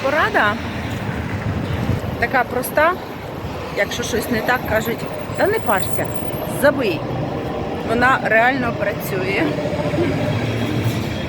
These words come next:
І, до речі, у нас там, он, жіночка пішла в вишиванки, не можу її з-, догнати, щоб вам показати. І це ж сьогодні день вишиванки ще. А я і забула. Бачите, скільки всього у нас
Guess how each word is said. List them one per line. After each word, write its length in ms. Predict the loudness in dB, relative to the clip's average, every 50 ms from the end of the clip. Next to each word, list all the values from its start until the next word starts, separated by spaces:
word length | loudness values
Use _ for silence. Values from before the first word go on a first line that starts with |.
| -4 -4 -2 0 2 4 4 4
І, 60 | 4 4
до 180 | 6 6 6
речі, 380 | 6 6 4 4 2 2 2 2 4
у 20 |
нас 240 | 4 4 4 4 2 2
там, 180 | 2 4 4 4
он, 140 | 4 4 2 2 0 0 2
жіночка 580 | 2 2 4 2 2 2 0 0 2 2 2 2 2
пішла 300 | 0 0 2 2 2 2
в 40 |
вишиванки, 680 | 2 0 0 0 2 2 2 4 4 4 4 4 2 2
не 120 | 4 4 4
можу 300 | 4 2 2 2 2 2
її 400 | 2 4 4 4 4 2 2 0 -2 -2 0 0 0 0 -2 -4 -4 -2
з-, 180 | 0 0 0 0 4
догнати, 880 | 4 6 6 6 6 4 2 2 0 0 0 2 2 4 2 2 2 0
щоб 160 | 0 0 -2 0 2
вам 160 | 2 2 4
показати. 680 | 2 0 0 2 0 2 2 2 2 2 2 0 -2 -2 -2 -6 -8 -6 -4 -2
І 240 | 0 0 2 2
це 100 | 2 2
ж 60 | 2 2
сьогодні 440 | 0 0 2 2 4 4 4 4
день 240 | 4 4 4 4 4
вишиванки 800 | 4 2 2 2 2 2 2 2 4 4 4 4 2 2 0 -2 -2 -4 -4 -4
ще. 180 | -4 -4 -4 -4 -4 -6 -6 -6 -6 -6 -6 -4 -4 -4 -4 -2 -2 -4 -4 -4 -4 -4
А 120 | 0 4
я 80 | 4 4
і 60 | 4
забула. 640 | 4 2 -2 -2 -4 -4 -6 -8 -8 -6 -6 -6 -4 -4
Бачите, 320 | -4 -4 -4 -6 -8 -10 -10 -10
скільки 240 | -8 -8 -8 -8 -8
всього 420 | -6 -2 0 0 2 4 4 2 2
у 20 |
нас 140 | 0 -2 -2